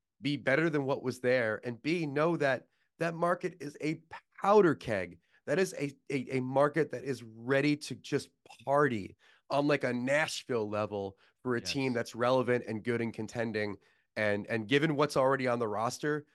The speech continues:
Speaker 1: somebody's gonna go there and look really good in about three or four years.
Speaker 2: Three quick things on this before we move on. Speaking of parties, our own John Buccigross also revealed the news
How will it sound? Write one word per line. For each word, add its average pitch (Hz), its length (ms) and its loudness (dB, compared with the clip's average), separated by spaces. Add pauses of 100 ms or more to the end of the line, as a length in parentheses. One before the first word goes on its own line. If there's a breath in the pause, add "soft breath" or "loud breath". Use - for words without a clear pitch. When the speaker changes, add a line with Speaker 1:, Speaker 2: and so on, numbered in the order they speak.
(140)
Speaker 1:
somebody's 156 400 0
gonna 170 140 -2
go 147 140 4
there 131 460 2
and 120 160 -4
look 120 220 -6
really 120 320 -4
good 110 260 0
in 101 100 -4
about 101 280 -2
three 104 200 -6
or 101 80 -2
four 98 220 -6
years. - 420 -12 (840)
Speaker 2:
Three 131 220 -10
quick - 320 -10
things 107 260 -6
on 95 160 -6
this 92 160 -10
before 90 360 -14
we 87 120 -10
move 87 240 -10
on. 85 180 -10
Speaking 113 440 -12
of 90 160 -12
parties, 85 640 -12 (420)
our 92 160 -12
own 104 160 -8
John 98 300 -10
Buccigross 90 720 -12
also 85 640 -10 (120)
revealed 90 480 -10
the 87 80 -14
news 82 540 -12